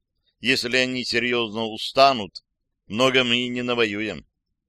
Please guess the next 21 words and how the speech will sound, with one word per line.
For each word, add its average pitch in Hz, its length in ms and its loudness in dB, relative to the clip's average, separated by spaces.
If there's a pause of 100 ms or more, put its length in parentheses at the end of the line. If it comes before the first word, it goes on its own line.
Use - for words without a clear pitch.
(120)
Отдыхать 113 560 2
и 123 60 0
набираться 113 560 2
сил 123 260 -10
тоже 117 320 -2
нужно. 107 380 -8 (600)
Тогда 101 300 4
уже 123 200 2
пойдём 110 380 0
в 120 40 -2
Артур. 76 460 -6 (680)
Ещё - 280 2
нужен 170 320 0
Старпом, 104 760 0
заберём 110 500 0
его 120 360 2
во 110 200 2
Владивостоке». 117 880 -6 (800)
«Старпом 113 600 2
нам 117 200 0
нужен», 98 480 -8